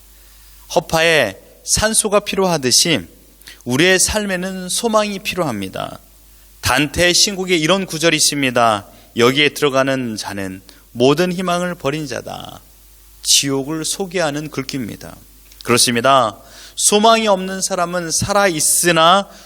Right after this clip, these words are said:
두려움 속에서 죽은 존재라고 말하고 있는 것이죠. 오늘 본문은 두려움에 울고 있는 이스라엘 백성들을 보게 됩니다. 왜냐하면 살아있지만 죽은 자처럼 자신들을 판단했기 때문입니다.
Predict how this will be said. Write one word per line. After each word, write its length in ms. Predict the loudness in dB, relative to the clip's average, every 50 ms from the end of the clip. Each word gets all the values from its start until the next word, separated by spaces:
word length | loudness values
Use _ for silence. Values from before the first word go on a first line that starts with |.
| -20 _ _
두려움 440 | -8 -6 -2 2 4 4 2 2 -2
속에서 500 | -4 -6 -4 -4 -4 -4 -2 -4 -6 -4
죽은 440 | -6 -6 -6 -6 -6 -6 -6 -6 -6
존재라고 580 | -6 -6 -6 -2 -2 2 2 2 2 0 -2
말하고 380 | -2 -2 -2 -2 -4 -6 -6 -6
있는 160 | -8 -8 -8
것이죠. 440 | -6 -6 -6 -6 -6 -8 -12 -12 -16 -20 -20 -20 -20 -20 -20 -20 -20 -20 -20 -20 -20 -20 -20 -20 -20 -20 -20 -20 -20 -20 -12 0
오늘 180 | 2 4 4 6
본문은 540 | 4 2 2 4 2 4 4 2 0 -2 -8 -12 -20 -20 -20 -20 -10
두려움에 400 | -6 -2 2 6 6 6 6 6
울고 380 | 4 2 2 0 -2 -2 -2 -2
있는 260 | -2 -2 -4 -4 -4
이스라엘 460 | -4 -4 -2 -2 0 2 4 4 4
백성들을 640 | 2 2 -2 -2 -2 0 -2 -2 0 0 0 -2 -2
보게 240 | -4 -4 -2 -2 -2
됩니다. 480 | -2 -2 -4 -4 -4 -4 -4 -4 -4 -6 -12 -18 -20 -20 -20 -20 -20 -20 -20 -20 -20 -20 -20 -20 -20 -20 -20 -20 -20 -20 -20 -20 -20 -20 -4 0
왜냐하면 580 | 0 2 4 2 2 2 2 0 0 -2 -4 -12 -20 -20 -10 -4
살아있지만 1120 | 0 0 0 2 2 2 2 2 2 0 -2 -4 -4 -2 2 4 4 4 4 0 -6 -4
죽은 360 | -2 -2 -2 -2 -4 -4 -2
자처럼 460 | -2 -2 -2 -2 -4 -2 -2 -2 -4 -6 -12 -18 -20 -10 -6
자신들을 560 | -6 -4 -4 -4 -4 -4 -4 -4 -4 -4 -6
판단했기 500 | -6 -6 -8 -6 -4 -4 -4 -4 -6 -6
때문입니다. 720 | -2 -2 -2 0 0 -4 -4 -4 -4 -2 0 0 0 0 -2